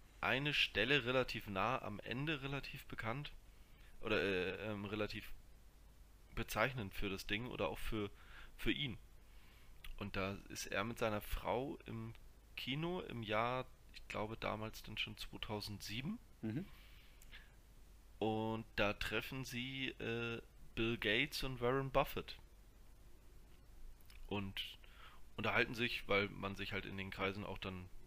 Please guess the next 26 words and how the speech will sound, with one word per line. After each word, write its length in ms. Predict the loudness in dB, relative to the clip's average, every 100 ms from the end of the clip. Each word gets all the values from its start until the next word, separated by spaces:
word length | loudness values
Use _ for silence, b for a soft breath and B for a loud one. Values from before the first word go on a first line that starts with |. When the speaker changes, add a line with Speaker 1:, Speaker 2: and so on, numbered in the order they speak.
| -14 -12 -8
Speaker 1:
so 60 | -6
ein 60 | -6
bisschen 300 | -6 -6 -2
kennt. 340 | 0 0 -2 -8 b b b b b -16 -14 -8
Und 120 | -4
dann 120 | -4
sehen 180 | -2 -4
sie 160 | 0 0
halt 160 | 0 -4
eine, 200 | -4 -4
eine 200 | -4 -6 -6
Gruppe 280 | -4 4 4
anderer 260 | 4 0 0
Menschen, 420 | 0 0 -2 -2
die 340 | -6 -6 -6 -8 -16 -16 -18 -12
dann 180 | -6 -4
kommentieren, 400 | -2 -2 -2 0
„Hey, 260 | 4 4 4
guck 160 | 0 -2
mal, 180 | -2 -4 B B B B
das 120 | -6
ist 60 | -6 -8 -10 2
Bill 140 | 4 4
Gates, 380 | 2 0 -2
Warren 240 | -2 0 2
Buffett, 360 | 0 2 0